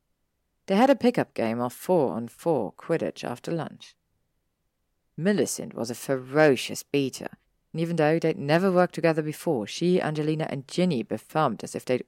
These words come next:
always been on the same team. Harry, Draco, and Charlie were perhaps at a disadvantage,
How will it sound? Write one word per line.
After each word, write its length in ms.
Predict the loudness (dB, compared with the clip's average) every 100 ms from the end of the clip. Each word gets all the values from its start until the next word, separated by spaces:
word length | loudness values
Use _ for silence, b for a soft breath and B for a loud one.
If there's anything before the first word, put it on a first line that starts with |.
| -2
always 400 | 2 4 4 0
been 160 | -10
on 100 | -8
the 60 | -8
same 300 | -6 -6 -6
team. 340 | -6 -8 -8 _ _ _ _ _ _ _ _ _ _ 0
Harry, 160 | 2
Draco, 320 | 4 4 4 0
and 140 | -4
Charlie 380 | 2 4 6 4
were 80 | 0
perhaps 360 | 0 0 0
at 120 | -2
a 60 | -2
disadvantage, 840 | -4 -4 0 2 2 2 -4 -6